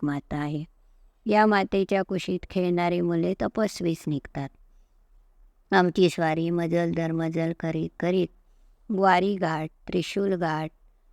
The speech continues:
लमेटी घाट मार्गात लागणाऱ्या सर्व घाटांना भेट देत देत बेडा घाटला येऊन पोचली. नर्मदेच्या काही घाटांना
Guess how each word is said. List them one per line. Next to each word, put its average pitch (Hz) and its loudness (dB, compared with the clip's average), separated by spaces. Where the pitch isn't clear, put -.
लमेटी 190 2
घाट 151 -4
मार्गात 165 0
लागणाऱ्या 165 0
सर्व 202 0
घाटांना 160 0
भेट 165 -2
देत 165 -2
देत 202 2
बेडा 185 4
घाटला 160 -2
येऊन 151 -2
पोचली. 156 -2
नर्मदेच्या 214 4
काही 180 0
घाटांना 185 2